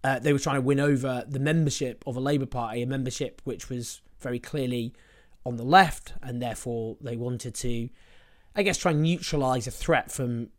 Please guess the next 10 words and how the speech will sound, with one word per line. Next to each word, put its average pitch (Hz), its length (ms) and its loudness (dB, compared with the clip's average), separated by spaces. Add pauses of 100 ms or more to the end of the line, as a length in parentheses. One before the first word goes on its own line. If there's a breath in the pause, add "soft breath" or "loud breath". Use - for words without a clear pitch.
(120)
left-wing 135 380 -2
journalists 127 580 -2
by 117 460 -2 (100)
being 123 200 -4
overly 127 300 -2
hostile 117 520 -4
or 110 60 -6
critical 117 560 -2 (480 loud breath)
or 139 100 -2
whatever. 143 440 6